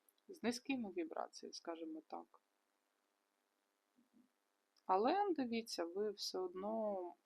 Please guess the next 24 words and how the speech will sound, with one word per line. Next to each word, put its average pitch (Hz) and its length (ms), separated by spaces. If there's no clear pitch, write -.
якщо 185 720
ці 190 220
люди 160 260
залишаються 160 600
в 165 40
вашому 165 320
просторі, - 420
подумайте, 202 640
де, 262 320
чому 190 500
ви 180 520
не 185 140
закриваєте 175 580
ці - 180
двері. 160 320
Тобто, - 340
знову 202 300
ж - 120
таки, 240 320
опирайтесь 190 640
на - 120
свою 185 260
п'ятірку - 400
кубків, - 440